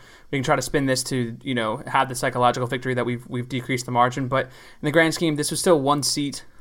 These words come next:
in Congress. It wasn't gonna alter the, the course of the, you know, con-, congressional makeup much. Um, you know, we can talk about the effect that it'll have on healthcare, which we'll get to, but, um,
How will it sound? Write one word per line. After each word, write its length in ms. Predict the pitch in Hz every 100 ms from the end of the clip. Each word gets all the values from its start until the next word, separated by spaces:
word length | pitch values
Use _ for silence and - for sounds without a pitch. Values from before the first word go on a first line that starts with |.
| - - - - - - -
in 460 | 127 135 131 127
Congress. 480 | 127 139 139 135 131
It 20 |
wasn't 240 | 139 135 139
gonna 300 | 131 131 120 - - - - _ _
alter 400 | 143 143 139 151
the, 280 | 131 127 123 - - -
the 100 | 123
course 320 | - 147 -
of 140 | 143
the, 300 | 131 127 123 -
you 80 | 151
know, 140 | 123
con-, 200 | 127 156 - - - - -
congressional 420 | - 151 147 -
makeup 320 | 127 131 139 131
much. 360 | 131 131 - - - - -
Um, 340 | 123 120 110
you 60 | 117
know, 40 |
we 60 | 127
can 60 |
talk 200 | 131 135
about 240 | 135 131 123
the 100 | 131
effect 220 | 131 127
that 60 | 123
it'll 120 | 123
have 340 | 127 123 123 - - - - _ 139
on 440 | 131 123 123 127 - - - _ -
healthcare, 480 | 170 175 - 131
which 200 | 131 127
we'll 300 | - 143 131
get 200 | 127 139 135
to, 200 | 143 127
but, 320 | 139 135 -
um, 440 | 139 123 117 139